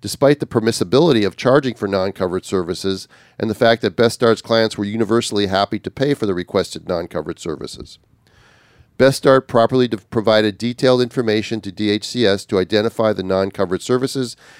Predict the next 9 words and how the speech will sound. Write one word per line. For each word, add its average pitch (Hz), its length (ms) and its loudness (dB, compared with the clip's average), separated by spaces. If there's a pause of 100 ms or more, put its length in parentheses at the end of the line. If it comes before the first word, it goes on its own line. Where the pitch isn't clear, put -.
(160)
and 104 120 -2
to 104 120 0
ask 113 260 2
D 117 140 -8
C 104 200 -4
H 107 220 -2
S 104 220 0
for 98 120 -8
confirmation. 101 840 -4